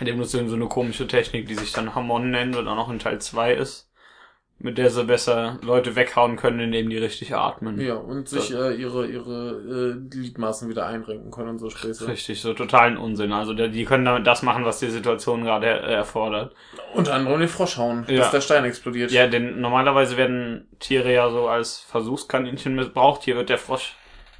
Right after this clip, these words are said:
Speaker 1: nicht verletzt.
Speaker 2: Sehr gut.
Speaker 1: Das Wichtigste.
Speaker 2: Ja.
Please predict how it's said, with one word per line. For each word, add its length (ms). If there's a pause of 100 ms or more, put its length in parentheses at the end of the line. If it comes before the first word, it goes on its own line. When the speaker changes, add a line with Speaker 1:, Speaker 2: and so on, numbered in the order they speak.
Speaker 1:
nicht 280
verletzt. 680 (200)
Speaker 2:
Sehr 320
gut. 340
Speaker 1:
Das 160
Wichtigste. 560
Speaker 2:
Ja. 180